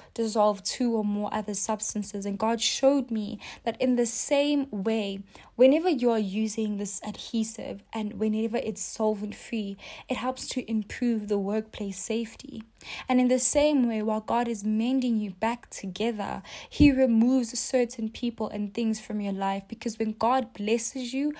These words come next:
those around you are also blessed. Guys, blessings are, like, contagious. Like, blessings flow from one to the other. So in order to ensure that the environment you're in is safe and that the people that are around you are not just there to benefit,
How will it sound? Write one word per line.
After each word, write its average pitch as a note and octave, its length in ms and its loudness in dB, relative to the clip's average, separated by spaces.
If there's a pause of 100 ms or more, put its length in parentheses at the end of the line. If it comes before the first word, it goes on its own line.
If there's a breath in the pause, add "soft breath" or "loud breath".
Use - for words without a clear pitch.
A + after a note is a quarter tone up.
(280 loud breath)
those A#3 280 4
around A3 560 0
you B3+ 220 -2
are - 260 -6
also A3+ 420 2
blessed. G3 480 -8
Guys, A3 260 -2
blessings B3+ 580 -4
are, G#3+ 100 -4
like, G3 220 -6
contagious. G3 840 -8
Like, G3+ 240 -6
blessings B3 520 0
flow G3+ 440 -8 (300 loud breath)
from G#3+ 260 -2
one G#3+ 180 2
to A3 140 -8
the G3+ 160 -6
other. G3+ 460 -6 (260 loud breath)
So - 160 -2
in B3+ 140 2
order D4+ 300 0
to - 180 -6
ensure A3+ 340 -2
that G#3+ 200 -6
the A3 140 -4
environment G#3+ 720 0
you're G3+ 120 -4 (120)
in A#3+ 200 0
is G3 140 -2
safe - 600 -4 (340 loud breath)
and A#3 160 4
that A3+ 160 0
the A3+ 80 -6
people C#4 440 -2
that A3 120 -4
are G#3 160 -2
around G#3 600 -2
you G3 160 -8
are G#3 100 -2
not A3 280 0
just - 300 -6
there A3+ 140 0
to A3 220 -4
benefit, A#3 720 -6